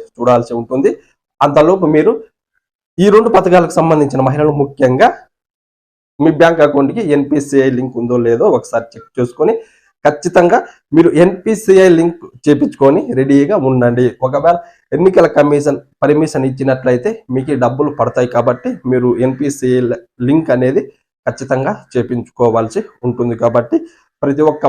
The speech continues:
మహిళలు వైఎస్ఆర్ చేయూత, ఈబీసీ నేస్తం ఈ రెండు పథకాలకు సంబంధించిన మహిళలు ఖచ్చితంగా మీ బ్యాంక్ అకౌంట్కి ఎన్పిసిఐ లింక్ చేపించుకోండి. ఈ రోజు లేదా రేపు ఎన్నికల కమిషన్ నుంచి ఎటువంటి సమాచారం అందుతుందో మనం వేచి చూడాల్సి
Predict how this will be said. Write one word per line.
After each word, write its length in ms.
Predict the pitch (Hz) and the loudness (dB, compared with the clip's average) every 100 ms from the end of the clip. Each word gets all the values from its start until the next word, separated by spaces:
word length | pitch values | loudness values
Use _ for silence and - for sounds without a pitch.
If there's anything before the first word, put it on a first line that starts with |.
| 135 | 0
మహిళలు 320 | 175 170 165 117 - 135 | 2 2 2 -2 -6 -2
వైఎస్ఆర్ 380 | 135 156 151 147 160 | 0 2 0 0 0
చేయూత, 300 | 160 165 165 330 - _ _ _ | 0 0 0 -4 -6 _ _ _
ఈబీసీ 360 | 202 180 180 160 143 | 0 4 4 4 2
నేస్తం 280 | - 117 95 _ _ _ _ | 0 -6 -8 _ _ _ _
ఈ 80 | 175 190 | 2 4
రెండు 160 | 214 226 | 4 2
పథకాలకు 420 | 185 180 175 170 - | 0 0 0 0 -2
సంబంధించిన 420 | 147 143 131 127 123 | 0 0 -2 -2 -2
మహిళలు 280 | 123 160 202 - | -2 -4 -2 -6
ఖచ్చితంగా 420 | 131 127 156 196 | -6 -4 -4 -2
మీ 80 | 143 120 | -2 -2
బ్యాంక్ 240 | 131 135 127 | -2 -2 -6
అకౌంట్కి 360 | 120 120 123 147 | -6 -6 -6 -10
ఎన్పిసిఐ 420 | 123 117 - 117 117 | -8 -10 -8 -8 -6
లింక్ 180 | 127 - - _ _ - | -8 -10 -20 _ _ -4
చేపించుకోండి. 480 | 123 135 - 135 202 143 | -2 -2 -2 -2 0 2
ఈ 20 | 165 165 | 4 4
రోజు 180 | 165 185 | 4 4
లేదా 240 | 139 135 262 - _ _ - | 4 2 0 -8 _ _ 0
రేపు 300 | 143 151 131 113 147 | 4 4 4 2 2
ఎన్నికల 320 | 175 156 147 147 | 2 2 2 2
కమిషన్ 400 | 135 139 135 131 | 0 0 -2 -2
నుంచి 200 | 131 135 185 - | -2 -4 -6 -6
ఎటువంటి 480 | 135 170 185 196 165 135 | -2 2 2 0 -6 -4
సమాచారం 500 | 139 147 147 143 139 127 123 | 0 0 0 0 -2 -2 -4
అందుతుందో 480 | 127 131 131 139 247 - _ | -4 -6 -4 -2 -4 -6 _
మనం 180 | 120 139 202 - - | -4 -2 -4 -8 -8
వేచి 180 | 131 294 - | -6 -6 -6
చూడాల్సి 440 | 117 117 104 - | 0 0 0 -10